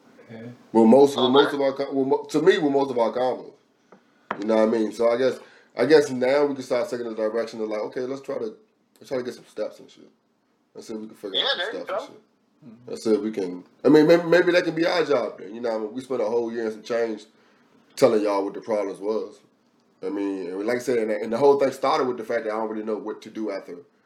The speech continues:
Speaker 2: you keep talking. Okay, well, the first thing you can
Speaker 3: Right.
Speaker 2: do is see if we can figure out some steps. And even if it's just us three and we're giving out the steps, like you said, you're doing your part.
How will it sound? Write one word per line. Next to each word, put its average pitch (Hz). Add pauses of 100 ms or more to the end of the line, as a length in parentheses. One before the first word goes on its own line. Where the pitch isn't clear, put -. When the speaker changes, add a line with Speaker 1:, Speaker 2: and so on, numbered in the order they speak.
(180)
Speaker 2:
you 107
keep 107
talking. 110 (440)
Okay, 107
well, 107
the 107
first 127
thing 123
you 113
can 110
Speaker 3:
Right. 113
Speaker 2:
do 113
is -
see 123
if 113
we 120
can 107
figure 110
out 98
some -
steps. - (380)
And 120
even 139
if 127
it's 110
just 127
us 113
three 120
and 110
we're 107
giving 101
out 95
the -
steps, -
like 92
you 127
said, 107
you're 110
doing 98
your 98
part. -